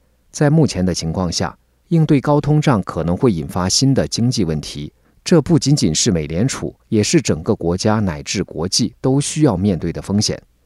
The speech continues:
在美联储的历史上，压低通胀的做法往往会引发更多的经济连锁反应。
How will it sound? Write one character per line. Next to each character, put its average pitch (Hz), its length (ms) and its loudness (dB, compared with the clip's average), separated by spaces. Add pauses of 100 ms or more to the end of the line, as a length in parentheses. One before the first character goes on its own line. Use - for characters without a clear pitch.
(360)
在 170 180 4
美 117 120 4
联 117 180 4
储 87 180 -4
的 80 120 -2
历 98 120 0
史 78 200 -4
上， 82 260 -4 (340)
压 147 200 2
低 147 160 2
通 156 200 2
胀 156 160 4
的 98 120 2
做 101 200 2
法 69 360 -8
往 104 200 0
往 104 140 0
会 113 160 -2
引 80 180 -4
发 92 220 -2
更 101 240 -2
多 104 180 2
的 82 120 -2
经 107 240 0
济 101 180 -2
连 80 180 -2
锁 90 200 0
反 85 200 -8
应。 85 160 -4